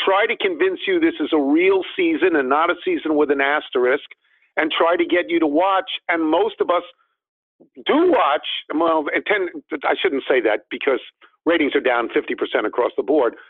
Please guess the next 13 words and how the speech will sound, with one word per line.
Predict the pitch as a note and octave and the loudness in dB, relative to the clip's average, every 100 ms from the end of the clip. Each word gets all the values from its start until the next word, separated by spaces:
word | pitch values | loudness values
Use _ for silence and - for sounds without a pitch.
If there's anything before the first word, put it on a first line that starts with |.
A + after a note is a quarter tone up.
| - | -4
But | F3+ | -2
many | F#3 G3+ A#3+ A#3 | 0 0 0 -2
people | G#3 - D#4+ | -2 -2 0
do | C3 A#3 | 0 2
watch | F3 C#3 C#3+ - | 2 2 0 -6
because | D3+ - E3+ F3 | -6 -2 -2 0
it | D#3 | 0
is | C#3 - | 0 0
their | E3+ D#3 | 2 2
relief | C#3+ C#3 D#3 G#3+ E3 - - _ _ _ _ _ - | 2 2 2 2 0 -4 -14 _ _ _ _ _ -2
from | E3+ D#3+ D3+ | 2 2 2
the | C#3+ C#3 C#3 - | 2 2 2 0
horrifying | - F3 A#3+ G3 - C3+ C3 C3 C3+ C3 | 0 2 2 0 -2 0 0 0 -2 -6